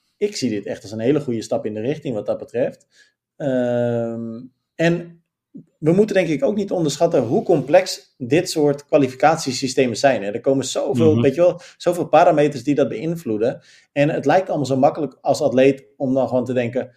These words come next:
Speaker 1: "Oké, ik wil gewoon die tijd neerzetten of die plaatsing hebben en dan mag ik naar Kona of waar het, eh, W K zeventig met drie dan ook is." Ehm, maar zo simpel is het gewoon niet.
Speaker 2: Nee, dat klopt, dat klopt.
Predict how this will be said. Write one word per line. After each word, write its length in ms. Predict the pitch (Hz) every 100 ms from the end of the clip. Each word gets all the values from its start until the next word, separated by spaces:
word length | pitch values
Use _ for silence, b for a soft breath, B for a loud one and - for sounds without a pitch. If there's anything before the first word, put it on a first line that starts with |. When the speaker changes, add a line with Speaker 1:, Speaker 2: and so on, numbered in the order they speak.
| b
Speaker 1:
"Oké, 180 | - 151
ik 240 | 190 175 127
wil 120 | 156
gewoon 180 | 143 131
die 120 | 139
tijd 260 | 135 131
neerzetten 440 | 127 127 131 127 -
of 100 | 135
die 180 | 135 131
plaatsing 480 | 131 127 123 135
hebben 360 | 120 120 120 120
en 160 | 131 123
dan 120 | 120
mag 160 | 123
ik 80 | 127
naar 120 | 117
Kona 460 | 110 139 135 113 117
of 300 | 123 110 - _ 123
waar 240 | 110 110
het, 160 | 107 113
eh, 60 |
W 100 | 107
K 160 | 104 104
zeventig 300 | - 110 -
met 120 | 110
drie 180 | 110 127
dan 120 | 120
ook 160 | 101 98
is." 240 | 131 - B B B B -
Ehm, 640 | 123 120 120 120 117 113 110 _ _ _ _ _ -
maar 120 | 143
zo 100 | 180
simpel 300 | 170 160 -
is 100 | 247
het 140 | 302
gewoon 240 | - 127 101
niet. 260 | 90 - _ _ _ _ - -
Speaker 2:
Nee, 240 | 117 127 135
dat 120 | 117
klopt, 380 | 120 120 - -
dat 100 | 110
klopt. 340 | 117 120